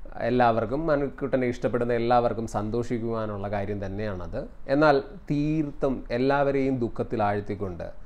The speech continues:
അത്, ആ, മണിക്കുട്ടൻ ഫാനെന്നോ, ആ, എന്തുവാണ്, ഫിറോസ് ഫാനെന്നോ അങ്ങനെ ഒന്നുമില്ലാതെ, ഡിംപിൾ ഫാനെന്നോ സായി ഫാനെന്നോ ഒന്നുമില്ലാതെ എല്ലാവരെയും ദുഃഖത്തിൽ ആഴ്ത്തിക്കൊണ്ട് തീർത്തും, ആ, അൺഎക്സ്പെക്റ്റഡ് എന്ന് തന്നെ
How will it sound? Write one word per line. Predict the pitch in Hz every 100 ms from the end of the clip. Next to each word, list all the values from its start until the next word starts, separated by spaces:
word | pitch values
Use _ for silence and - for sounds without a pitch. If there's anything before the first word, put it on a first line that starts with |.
| - - -
അത്, | 104 107 110
ആ, | 101 - 101 110
മണിക്കുട്ടൻ | 110 113 113 120 123
ഫാനെന്നോ, | 123 120 117 113 117 110 -
ആ, | - 110 107 104 101 101 - - -
എന്തുവാണ്, | 104 104 101 95 90 92 - - - - - -
ഫിറോസ് | - 120 123 120
ഫാനെന്നോ | 107 107 107 110 107
അങ്ങനെ | 117 127 123
ഒന്നുമില്ലാതെ, | 117 120 117 101 101 98
ഡിംപിൾ | 98 107 110
ഫാനെന്നോ | 110 104 101 101 101 104
സായി | 104 104 117
ഫാനെന്നോ | 113 104 101 101 104
ഒന്നുമില്ലാതെ | 120 135 107 101 98 110 - - - - - -
എല്ലാവരെയും | 131 143 139 139 135 131
ദുഃഖത്തിൽ | 123 123 120 113
ആഴ്ത്തിക്കൊണ്ട് | 110 107 104 104 101 90 107 113 123
തീർത്തും, | 127 131 127 139 120 - - -
ആ, | 101 98 98 98 - - - - - - - - - - 120
അൺഎക്സ്പെക്റ്റഡ് | 139 139 - - 139 - 135 127
എന്ന് | 120 120 110
തന്നെ | 110